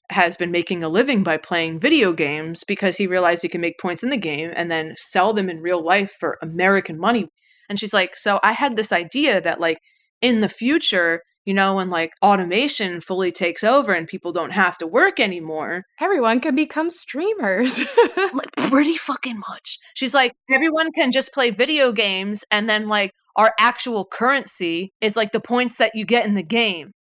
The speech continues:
Speaker 1: First of fucking all,
Speaker 2: <laughs>
Speaker 1: if we lived in a s-, if we lived in a society where nobody
Speaker 2: <laughs>
Speaker 1: had to work and we had the resources to just give away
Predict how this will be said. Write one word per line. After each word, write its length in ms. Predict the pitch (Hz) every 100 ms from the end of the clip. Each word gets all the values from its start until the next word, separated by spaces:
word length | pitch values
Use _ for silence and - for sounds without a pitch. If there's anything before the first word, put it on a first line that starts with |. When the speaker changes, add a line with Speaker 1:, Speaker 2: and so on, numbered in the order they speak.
| -
Speaker 1:
First 480 | - 370 466 - 415
of 100 | 349
fucking 420 | 285 247 240 214
all, 400 | 190 185 185 196 - -
Speaker 2:
<laughs> 220 | _ -
Speaker 1:
if 180 | 339 233
we 160 | 208 403 571 415
lived 220 | 415 403
in 120 | 339 -
a 40 |
s-, 220 | 285 - -
if 100 | 196
we 100 | 208
lived 180 | 208 196
in 60 |
a 40 | 196
society 420 | 180 - 165 147 - _ _
where 440 | 185 240 226 208 190 -
nobody 540 | 196 196 277 294 381 349
Speaker 2:
<laughs> 140 | 233
Speaker 1:
had 200 | 208 240 202
to 100 | 202
work 320 | 175 220 320 -
and 100 | 226
we 120 | 240
had 220 | 262 247
the 100 | 202
resources 760 | 170 180 220 269 262 277 294 -
to 80 | 226
just 360 | 190 220 214 165
give 200 | 220 208
away 420 | 233 247 240